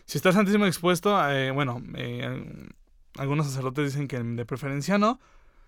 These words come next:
Hay unas, hay unas que sí son ex-, exceptuadas por el mensaje que no choca para nada en las doctrinas, pero son muy buenas, ¿no? Y los que ya men-, bueno, a Newsboys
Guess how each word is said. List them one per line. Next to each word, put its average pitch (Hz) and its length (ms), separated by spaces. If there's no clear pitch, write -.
Hay 170 220
unas, 208 260
hay 175 300
unas 196 180
que 156 100
sí - 140
son 170 160
ex-, 170 200
exceptuadas 151 880
por 143 140
el 131 100
mensaje 147 540
que 135 240
no 135 300
choca 151 260
para 131 220
nada 135 160
en 143 60
las 135 100
doctrinas, 160 500
pero 151 200
son 175 320
muy 185 160
buenas, 147 400
¿no? 160 240
Y 139 120
los 143 180
que 151 160
ya 160 120
men-, 190 320
bueno, 147 320
a 127 160
Newsboys 175 800